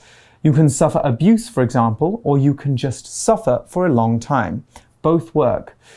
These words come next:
Also, we sometimes follow the, the word suffer with the pronoun, with the preposition, sorry, from. So we suffer from a disease or we suffer from a condition. In this case, suffer means to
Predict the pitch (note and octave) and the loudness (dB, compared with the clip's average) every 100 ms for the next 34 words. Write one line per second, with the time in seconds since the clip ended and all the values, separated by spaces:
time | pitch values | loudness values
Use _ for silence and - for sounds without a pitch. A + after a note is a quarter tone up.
0 | - - F3 G3 F3 C3+ B2+ D3+ - C#3+ | -20 -6 0 0 0 0 0 -2 -2 -2
1 | - F#3 F3+ G3 F3 - C3 B2 B2 B2 | 0 0 0 0 -2 0 0 2 0 -2
2 | A#2 - C3 B2 A#2+ A#2+ A#2 - F#3 - | -4 -6 -4 0 2 0 0 0 -2 0
3 | C3+ - C3+ A#2+ C3 - F#3 D#3+ A#2+ A#2+ | -2 0 -4 -4 -6 -4 -2 0 0 -2
4 | - C3 B2 B2 A#2 - C3 C3 F#3 D#3+ | -2 -4 0 0 0 -4 -4 0 -2 0
5 | A#2+ A#2 A#2+ A#2 - - E3+ C#3+ A2 - | -2 -2 -2 -4 -12 -6 -2 0 -2 -8
6 | - - - - - E3+ D#3+ D3 - - | -20 -20 -20 -12 -2 2 4 2 0 0
7 | G#3+ - D3+ - - C3+ A#2+ A#2 B2 F3+ | 0 2 -2 -2 -2 0 2 0 2 2
8 | D3 D#3 D#3 B2+ B2 C3 - - - - | 4 0 -2 -2 -2 -2 -4 -2 -2 0
9 | B2 - - A#2+ A#2 A#2+ - B2+ D#3 - | -4 -4 -4 -2 -2 -8 -6 -2 -2 -2
10 | F2+ - _ - - - _ C#3 D3 G3+ | -8 -10 _ -20 -20 -20 _ 2 4 4
11 | - C#3+ C3 - - - F#3+ F#3 E3 C3+ | 0 -2 -2 -4 -8 -2 0 0 0 0
12 | C3 C3 B2 - C#3 C3 | 0 -2 -4 -6 -2 -2